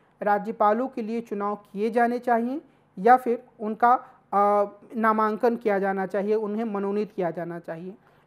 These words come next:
इस विषय पर संविधान सभा का मानना था कि राज्यपालों के चयन के लिए चुनाव किया जाना चाहिए, परंतु राज्यपाल और मुख्यमंत्रियों के बीच शक्तियों के टकराव का एक डर था। इसके कारण से फिर यह फैसला किया गया कि नहीं,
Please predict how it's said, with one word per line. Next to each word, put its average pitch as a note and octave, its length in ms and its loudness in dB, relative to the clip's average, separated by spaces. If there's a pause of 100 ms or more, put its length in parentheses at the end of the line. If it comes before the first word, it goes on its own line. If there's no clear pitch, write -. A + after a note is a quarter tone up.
इस A#3 120 -2
विषय B3+ 220 2
पर C4+ 120 2
संविधान B3 540 -2
सभा G#3+ 280 -2
का G#3 160 -4
मानना G3 360 -4
था A3+ 320 -4 (260)
कि A3+ 80 -2
राज्यपालों G#3+ 640 2
के C4 160 -4
चयन A3+ 360 -2
के A3+ 160 -4
लिए G#3 200 -6
चुनाव G#3 320 -6
किया G#3+ 280 4
जाना F#3+ 260 0
चाहिए, F#3+ 380 -6 (360)
परंतु A3+ 260 2
राज्यपाल A#3 600 6
और A3 240 2
मुख्यमंत्रियों A3+ 760 -4
के B3 180 -10
बीच A3 440 -8 (380)
शक्तियों C4 380 0
के B3+ 120 -2
टकराव A3 540 4
का G#3 440 -2
एक G#3 240 -6
डर G3+ 260 -2
था। G#3+ 400 -4 (240)
इसके A3 240 -8
कारण A3+ 280 2
से A#3+ 220 -6
फिर A#3 260 -6
यह G#3+ 160 -2
फैसला G3+ 400 -4
किया G3 240 -6
गया G#3 160 -4
कि G#3+ 140 -10
नहीं, G3+ 280 -6